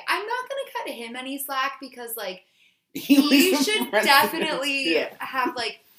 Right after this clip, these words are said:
Speaker 1: caught that,
Speaker 2: Yeah.
Speaker 1: right?
Speaker 2: Yep.
Speaker 1: He should have caught it.
Speaker 2: Yep.
Speaker 1: But I feel like I'm gonna cut me some slack for that one. 'Cause I, I, I feel like I really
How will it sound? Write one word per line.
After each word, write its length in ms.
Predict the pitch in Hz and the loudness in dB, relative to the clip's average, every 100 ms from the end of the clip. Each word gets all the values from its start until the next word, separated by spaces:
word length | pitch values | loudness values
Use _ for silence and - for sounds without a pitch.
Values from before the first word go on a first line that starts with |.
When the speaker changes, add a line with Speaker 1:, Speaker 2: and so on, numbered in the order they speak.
| _ - | _ -16
Speaker 1:
caught 380 | - - - 170 | -4 -2 -2 -4
that, 260 | 151 - - | -8 -6 -8
Speaker 2:
Yeah. 160 | - 254 | -8 -4
Speaker 1:
right? 400 | 277 302 302 - | -4 -2 -6 -12
Speaker 2:
Yep. 220 | 262 285 | -8 -8
Speaker 1:
He 60 | 302 | -6
should 180 | - 311 | -8 -10
have 120 | 294 | -14
caught 280 | - 196 196 | -12 -10 -8
it. 200 | 262 294 - | -8 -10 -12
Speaker 2:
Yep. 200 | 151 - _ _ _ _ _ _ _ | -16 -18 _ _ _ _ _ _ _
Speaker 1:
But 460 | 269 262 247 247 240 - _ _ _ - | -10 -8 -8 -8 -10 -12 _ _ _ -2
I 160 | 233 | -2
feel 80 | 240 | -4
like 100 | 240 | -8
I'm 60 | 226 | -10
gonna 120 | 214 | -10
cut 160 | 208 185 | -12 -12
me 120 | 175 | -12
some 180 | 180 170 | -14 -12
slack 460 | 170 - - - - | -8 -8 -8 -14 -16
for 120 | 214 | -10
that 220 | 185 160 135 | -8 -8 -8
one. 340 | 147 180 208 _ _ _ | -12 -16 -20 _ _ _
'Cause 120 | 254 | -8
I, 120 | 247 240 | -6 -4
I, 360 | 208 202 190 | -6 -6 -8
I 40 | 190 | -6
feel 180 | 233 220 | -6 -6
like 120 | 208 | -8
I 40 | 202 | -10
really 380 | 196 196 196 | -10 -10 -12